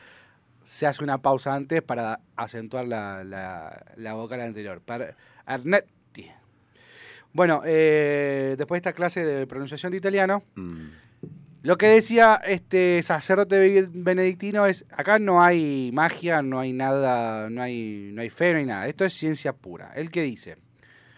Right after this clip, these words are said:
Speaker 1: las imágenes, los sonidos, es energía.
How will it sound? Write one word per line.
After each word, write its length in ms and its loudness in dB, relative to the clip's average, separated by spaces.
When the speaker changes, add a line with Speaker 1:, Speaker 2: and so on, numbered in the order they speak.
Speaker 1:
las 440 -2
imágenes, 680 0
los 420 -6
sonidos, 680 -2
es 200 -14
energía. 540 -10